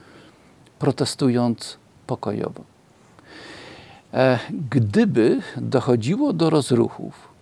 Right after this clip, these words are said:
i tu istnieją obawy, że siły porządkowe mogą prowokować takie rozruchy,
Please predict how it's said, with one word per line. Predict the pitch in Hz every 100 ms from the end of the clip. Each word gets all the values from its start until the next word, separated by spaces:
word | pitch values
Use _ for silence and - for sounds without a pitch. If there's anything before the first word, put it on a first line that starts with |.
| -
i | -
tu | 175
istnieją | 175 170 135 120
obawy, | 117 123 120 120 113
że | 113
siły | - 135 120
porządkowe | 127 123 117 - 127 - -
mogą | 98 101 110
prowokować | - 127 113 117 - 180 123 - -
takie | 98 - 113
rozruchy, | 110 117 - - -